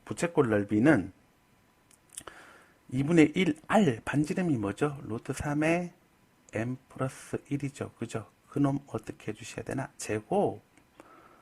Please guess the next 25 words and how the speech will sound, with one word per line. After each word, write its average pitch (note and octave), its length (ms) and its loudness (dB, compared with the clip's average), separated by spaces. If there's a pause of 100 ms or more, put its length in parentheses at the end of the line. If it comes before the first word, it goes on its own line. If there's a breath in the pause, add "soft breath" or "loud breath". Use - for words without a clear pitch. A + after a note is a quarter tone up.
(480 loud breath)
빼다가 C#3+ 600 2
곱하기 D#3+ 640 -6
세타가 F#3+ 520 -6
어떻게 E3+ 200 -6
됩니까? D#3 340 -4
세타가 D#3+ 580 -6
요게 D#3 440 -2
육분의 E3+ 320 -2
파이 C#3 180 -2
두 C#3 100 -10
개 D3 120 -2
합쳐서 C#3+ 460 -8
삼분의 A#3 460 -4
얼마다? D3 540 -4
파이더라. - 540 -10
어, D#3 240 -12
괜찮네. - 500 -4 (100)
자, A2+ 140 -8
그래서 C#3+ 380 -6 (560 loud breath)
삼분의 F3+ 440 -6
파이 - 280 -6 (100)
빼주시면 C#3 600 -6
되니까 A#2+ 600 -6
이거 B2+ 120 -8
계산하시면은 D#3+ 1120 -4